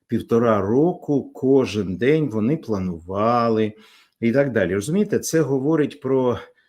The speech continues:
таке дуже важливе стратегічне вміння. Це не тактика, це стратегія. Розумієте,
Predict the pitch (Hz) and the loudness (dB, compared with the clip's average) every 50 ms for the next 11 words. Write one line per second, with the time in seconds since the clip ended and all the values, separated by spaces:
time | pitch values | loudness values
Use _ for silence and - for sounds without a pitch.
0 | _ _ _ _ _ - 117 - - 143 127 90 92 98 95 90 139 160 170 131 | _ _ _ _ _ -6 -4 -2 0 0 0 0 -4 -8 -4 0 2 2 2 2
1 | 131 143 120 127 123 101 110 123 143 165 160 135 139 131 110 - - - - 123 | 0 0 0 0 -2 -2 -2 0 0 2 2 2 0 0 -2 -4 -6 -6 -4 -2
2 | 123 117 - - 131 120 - 151 156 151 - - - 131 123 123 107 104 110 127 | -2 -2 -2 -4 -4 -4 -4 -6 -8 -8 -6 -4 -2 -2 -2 -2 -4 -4 -2 -2
3 | 147 143 120 95 85 78 - - - - 117 123 123 113 117 - 123 143 143 - | -2 -2 -2 -2 -4 -6 -8 -10 -8 -4 -4 -2 -2 -4 -4 -6 -6 -6 -6 -10
4 | - - - - - - - 113 110 110 - - - 95 101 98 - - 139 143 | -14 -16 -14 -14 -12 -8 -6 -4 -4 -6 -6 -10 -10 -10 -10 -8 -8 -6 -6 -4
5 | 131 101 90 82 82 95 95 113 143 170 170 - - 110 | -4 -6 -6 -8 -8 -6 -4 -2 -2 0 -2 -2 -4 -8